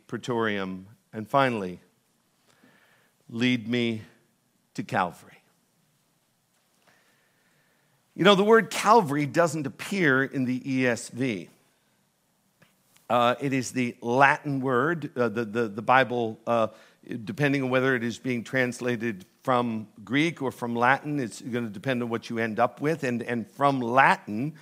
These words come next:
when the King James Version was, uh, translated,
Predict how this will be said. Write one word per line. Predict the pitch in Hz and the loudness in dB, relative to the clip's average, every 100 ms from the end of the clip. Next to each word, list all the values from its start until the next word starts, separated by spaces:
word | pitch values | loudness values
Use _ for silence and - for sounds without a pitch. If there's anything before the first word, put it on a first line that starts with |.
| - - - - | -20 -20 -20 0
when | 147 190 | 4 4
the | 160 | 2
King | 156 165 151 | 0 0 2
James | 156 147 113 | 2 0 0
Version | 143 151 127 135 127 | 0 0 -2 -4 -2
was, | 120 127 120 110 - - _ _ - | 2 4 2 -2 -10 -18 _ _ -2
uh, | 107 101 92 - _ _ - | 0 0 -2 -12 _ _ -4
translated, | 156 175 170 120 107 101 139 | 2 2 2 -2 -2 -2 -4